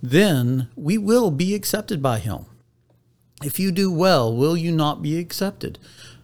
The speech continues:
And if you do not do well, sin lies at the door." And so if the people here in Acts chapter five, verses twenty-two through twenty-nine, the apostles, if they had not done well,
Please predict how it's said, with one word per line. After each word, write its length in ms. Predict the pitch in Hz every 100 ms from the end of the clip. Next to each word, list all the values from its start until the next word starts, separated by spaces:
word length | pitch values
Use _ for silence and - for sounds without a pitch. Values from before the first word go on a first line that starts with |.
| _ _ -
And 180 | 151
if 200 | 147 -
you 120 | 156 131
do 200 | 131 127
not 340 | 131 - 160
do 100 | 139
well, 440 | 120 107 98 101
sin 360 | 135 - 135 139
lies 440 | 127 113 120 113 -
at 240 | 110 107 113 -
the 80 | 123
door." 420 | 120 156 107 62 - - - -
And 140 | 127
so 300 | - 131 127
if 320 | 139 139 - -
the 440 | 185 131 120 113 - - _
people 320 | - 185 185
here 280 | 139 143 123
in 160 | 95 131
Acts 300 | 127 135 -
chapter 240 | - -
five, 300 | 151 110 110
verses 360 | 127 117 127 - - - -
twenty-two 480 | 135 143 151 170
through 300 | 147 160 - - - _
twenty-nine, 500 | - 147 170 120 113
the 120 | 117
apostles, 600 | 147 - 85 - - - - - -
if 160 | 143 127
they 160 | 151 143
had 300 | 127 139 127
not 320 | 131 165 165
done 260 | 151 151
well, 380 | 135 117 92 -